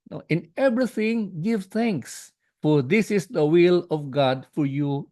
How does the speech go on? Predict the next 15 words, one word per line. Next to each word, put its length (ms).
in 160
Christ 560
Jesus." 640
Tayo'y 320
manalangin. 640
Dakilang 560
Diyos, 320
maraming 400
salamat 560
po 240
sa 160
araw 240
na 80
ito 400
na 80